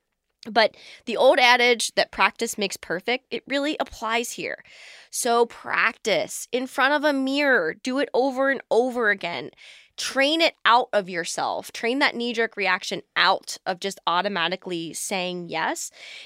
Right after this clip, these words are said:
And when you watch yourself in that mirror, as weird as that may sound,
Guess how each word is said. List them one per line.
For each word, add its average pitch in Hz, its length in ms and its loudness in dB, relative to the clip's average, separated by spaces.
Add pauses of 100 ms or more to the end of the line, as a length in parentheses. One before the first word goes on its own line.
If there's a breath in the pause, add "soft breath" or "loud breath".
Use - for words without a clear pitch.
(100 loud breath)
And 254 180 2
when 277 160 2
you 285 140 0
watch 247 320 2
yourself 240 460 2
in 226 120 -2
that 196 200 0
mirror, 226 480 2
as 190 220 0
weird 233 360 -4
as 208 120 -2
that 190 220 4
may 185 220 -4
sound, 233 580 0